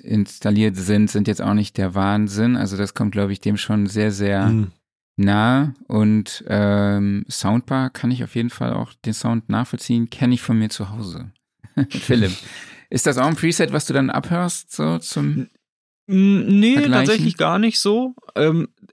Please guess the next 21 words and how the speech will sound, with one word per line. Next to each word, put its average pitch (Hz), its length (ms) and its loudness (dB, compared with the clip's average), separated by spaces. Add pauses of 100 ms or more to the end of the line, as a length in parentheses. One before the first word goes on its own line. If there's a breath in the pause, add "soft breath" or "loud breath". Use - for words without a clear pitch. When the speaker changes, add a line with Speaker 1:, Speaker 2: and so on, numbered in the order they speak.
(120)
Speaker 3:
weil 147 220 0
ich 151 120 -2
finde, 196 240 2
der 147 140 2
Klangeindruck 196 640 0
ist 185 120 -4
ein 175 60 -2
ähnlicher 185 400 0
wie 175 80 0
beim 156 220 -2
Auto 196 260 0
und 196 60 0
das 156 140 -2
Auto 170 240 -2
gibt 170 260 -4
mir 170 80 0
dann 156 200 2
noch 156 200 -2
mehr 147 400 0
Speaker 1:
Stimmt. 135 100 0
Speaker 3:
irgendwie. 120 480 -2